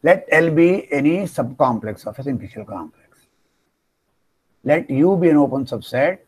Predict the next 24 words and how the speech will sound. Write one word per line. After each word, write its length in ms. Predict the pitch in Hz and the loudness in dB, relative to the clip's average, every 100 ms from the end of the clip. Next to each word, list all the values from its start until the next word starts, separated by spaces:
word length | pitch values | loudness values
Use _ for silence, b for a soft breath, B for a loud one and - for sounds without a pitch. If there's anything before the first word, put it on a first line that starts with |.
| _ _ | _ _
of 160 | 117 120 | -10 -6
mod 380 | 117 113 98 | -2 -2 -4
K 440 | - 98 104 131 - _ _ _ _ _ _ _ | -10 -14 -12 -12 -14 _ _ _ _ _ _ _
which 280 | 151 147 - | -2 -2 0
contains 540 | 135 135 170 220 196 | 0 2 2 2 0
mod 260 | 135 80 80 | -2 -4 -6
L. 220 | 80 67 - _ _ _ _ _ _ _ _ _ _ - | -8 -10 -20 _ _ _ _ _ _ _ _ _ _ -2
Then 420 | 147 165 90 - _ _ _ _ _ _ _ | 2 2 0 -8 _ _ _ _ _ _ _
there 240 | 131 127 123 | -2 2 2
exists 480 | 127 98 127 123 - | 2 -2 -8 -8 -8
an 80 | |
open 380 | 101 107 113 196 | -6 -4 -2 -4
subset 400 | 170 165 - - | -4 -4 -6 -6
V 260 | 110 123 123 | -4 -2 -2
of 240 | 104 - | -4 -8
mod 300 | 98 90 85 - | -12 -10 -12 -14
K 420 | - 104 214 269 - _ _ _ _ _ _ _ _ _ | -10 -2 -2 -2 -6 _ _ _ _ _ _ _ _ _
contained 680 | 120 113 101 147 180 214 196 | -2 -2 2 4 6 4 2
inside 520 | 185 165 160 151 139 | 2 4 6 8 6
U 340 | 120 117 127 165 | 4 0 2 2
and 200 | 185 190 | 0 -2
containing 600 | 131 117 131 131 131 123 | -4 -2 -4 -4 -2 -2
mod 220 | 110 92 | -4 -6
L 420 | 87 95 131 185 | -10 -12 -12 -16